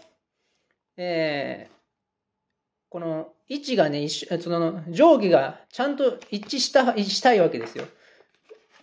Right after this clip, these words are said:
なので、できれば我々と、我々として望んでんのは、こういう形で、えー、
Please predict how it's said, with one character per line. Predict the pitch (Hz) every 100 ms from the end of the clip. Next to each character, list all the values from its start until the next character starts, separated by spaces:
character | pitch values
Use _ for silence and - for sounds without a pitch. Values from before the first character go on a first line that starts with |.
| _
な | 214 262
の | 262
で、 | 185 190 220 170
で | 214
き | 220 302
れ | 262
ば | 208 208
我 | 214 247
々 | 269 269
と、 | 269 262 -
我 | 226 269
々 | 277 277
と | 269
し | 269
て |
望 | 233 226 277 262
ん |
で | 285
ん | 226
の | 160
は、 | 165 220 285 - _ _ _ _
こ | - 302
う | 311
い | 294 294 247
う | - - _ _ -
形 | 240 247 247 233
で、 | 240 233 -
え | 196 190 185 180 175 170 156 156 147
ー、 | 160